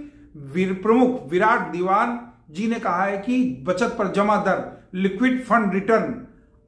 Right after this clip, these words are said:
और के बीच अंतर बढ़ता जा रहा है। इसी कारण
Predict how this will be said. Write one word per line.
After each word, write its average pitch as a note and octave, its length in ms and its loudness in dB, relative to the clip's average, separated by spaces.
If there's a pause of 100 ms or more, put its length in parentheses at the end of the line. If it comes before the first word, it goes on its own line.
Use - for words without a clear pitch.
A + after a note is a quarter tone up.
और A3 360 4
के A3 80 -2
बीच G#3+ 360 -4 (320)
अंतर G3 320 0
बढ़ता F#3+ 340 2
जा G#3 160 2
रहा G3+ 240 2
है। G#3 280 -2
इसी B3+ 300 0
कारण G3 280 2